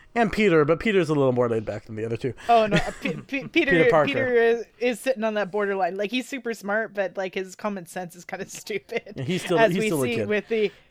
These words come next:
Speaker 2: "Oh, oh, we're using our fake names. Well, then I'm Spider-Man." <laughs> Dude.
Speaker 1: I wanna, I wanna say I was disappointed that Peter Quill and Peter Parker didn't, or at least Quill would have freaked out, "Hey, we got the same name!"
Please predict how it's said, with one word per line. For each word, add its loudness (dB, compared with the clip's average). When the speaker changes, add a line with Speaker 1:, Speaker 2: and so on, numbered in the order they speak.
Speaker 2:
"Oh, 2
oh, 6
we're -2
using -2
our 2
fake -2
names. -12
Well, -4
then -4
I'm -2
Spider-Man." -8
<laughs> -14
Dude. 0
Speaker 1:
I 4
wanna, 4
I 6
wanna 6
say 2
I 4
was 2
disappointed 0
that 2
Peter 2
Quill 2
and 0
Peter 2
Parker 0
didn't, -2
or 4
at 4
least 0
Quill 4
would 2
have -2
freaked -2
out, 2
"Hey, 4
we 4
got 4
the 0
same 2
name!" 2